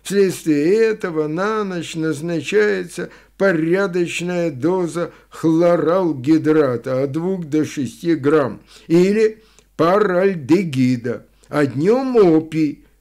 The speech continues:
ноль одна целая ноль одна десятая –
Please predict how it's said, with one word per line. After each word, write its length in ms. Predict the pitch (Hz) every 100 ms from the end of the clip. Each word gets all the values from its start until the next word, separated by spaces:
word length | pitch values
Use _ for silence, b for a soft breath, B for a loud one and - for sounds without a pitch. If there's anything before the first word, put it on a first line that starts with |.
| _ -
ноль 400 | 120 180 208 175
одна 520 | 156 139 180 208 180
целая 880 | 127 - 143 139 151 156 196 226 - b b
ноль 320 | 143 196 196
одна 540 | 165 151 143 156 185 151
десятая – 1300 | 117 143 117 - 123 110 - 143 160 170 190 254